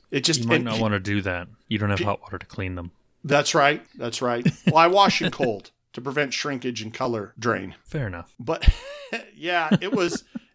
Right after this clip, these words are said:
Speaker 1: it was cracking me up. It was cracking, and hearing Joe going, "Gosh, I don't remember any of this. This sounds amazing." I, I
Speaker 2: Yeah.
Speaker 1: Oh God. <laughs>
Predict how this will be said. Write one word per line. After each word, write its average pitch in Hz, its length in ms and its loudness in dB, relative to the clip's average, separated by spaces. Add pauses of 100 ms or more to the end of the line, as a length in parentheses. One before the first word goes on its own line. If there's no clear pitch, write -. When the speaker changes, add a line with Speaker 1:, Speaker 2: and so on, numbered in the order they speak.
Speaker 1:
it 208 140 0
was 196 180 2
cracking 233 500 2
me 170 200 -4
up. 135 300 -2
It 139 80 -8
was 147 160 -8
cracking, 180 340 0
and 160 140 -4
hearing 185 280 -4
Joe 165 280 -2
going, 139 260 -4 (220)
"Gosh, 277 280 -2
I 220 60 2
don't 285 160 -2
remember 233 260 -2
any 277 320 0
of 294 100 -4
this. 139 300 -10 (140)
This 247 200 2
sounds 254 300 2
amazing." 254 680 0 (140)
I, 196 240 2
I 196 180 -4
Speaker 2:
Yeah. 120 260 2 (180)
Speaker 1:
Oh - 280 -6 (100)
God. - 300 -6
<laughs> - 60 -4